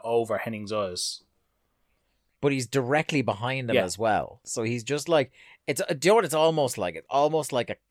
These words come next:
Speaker 2: a, like, a camel clutch while he's lying on his side.
Speaker 1: Like, we, we just did the, the Mussy mixtape, and you were raving over, um, was it Funaki and Nakano that did the dueling knee bars?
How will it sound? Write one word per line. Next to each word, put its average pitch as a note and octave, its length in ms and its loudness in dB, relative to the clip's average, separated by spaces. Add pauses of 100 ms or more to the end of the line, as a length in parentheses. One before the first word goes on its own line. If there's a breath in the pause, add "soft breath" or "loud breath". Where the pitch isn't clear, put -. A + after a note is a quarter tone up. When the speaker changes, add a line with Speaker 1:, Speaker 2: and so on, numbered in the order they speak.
Speaker 2:
a, A#2 60 -4
like, A2+ 260 -4 (100)
a G#2+ 60 -4
camel B2+ 460 -6
clutch - 400 -8
while A2 140 -4
he's G2 140 -14
lying G#2 380 -4
on F#2+ 120 -8
his F2+ 120 -8
side. F2 480 -8 (600)
Speaker 1:
Like, C3+ 200 -4 (440)
we, D3 240 -2
we C3+ 180 0
just B2 200 -4
did A#2 200 -2
the, G#2 220 -4
the G2+ 280 -2
Mussy G#2 420 -6
mixtape, G2 520 -10 (180)
and F#2 460 -14 (300)
you G#2+ 320 -6
were G#2 240 0
raving A2 440 0
over, G2+ 680 -2 (180)
um, F2+ 460 -10 (1000)
was A2 160 -8
it G2+ 420 -4 (240)
Funaki A2+ 480 0
and G#2 460 -6
Nakano A#2 380 0
that G2+ 160 -4
did G2+ 160 -4
the G#2 40 -8
dueling G#2+ 600 -4
knee A2+ 160 -2
bars? F#2+ 400 -4